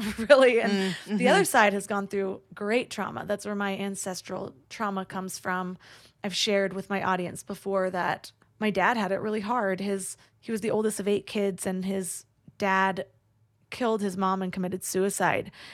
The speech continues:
Speaker 1: and
Speaker 2: Mm.
Speaker 1: blamed my dad because my dad was the one trying to fight back and protect the family.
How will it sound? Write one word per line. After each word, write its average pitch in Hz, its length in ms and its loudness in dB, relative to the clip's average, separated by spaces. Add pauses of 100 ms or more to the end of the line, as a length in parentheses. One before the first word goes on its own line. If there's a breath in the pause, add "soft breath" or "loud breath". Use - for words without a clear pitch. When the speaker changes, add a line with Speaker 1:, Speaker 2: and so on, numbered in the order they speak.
(160 loud breath)
Speaker 1:
and 208 160 0
Speaker 2:
Mm. 202 60 -2
Speaker 1:
blamed 220 340 2
my 202 160 2
dad 190 540 4
because 190 260 -2
my 202 140 0
dad 202 240 2
was 233 100 -2
the 220 100 -4
one 196 140 -2
trying 190 240 -6
to 196 60 -8
fight - 280 -6
back 208 320 -4
and 180 120 -8
protect 185 340 -10
the - 80 -12
family. 190 640 -8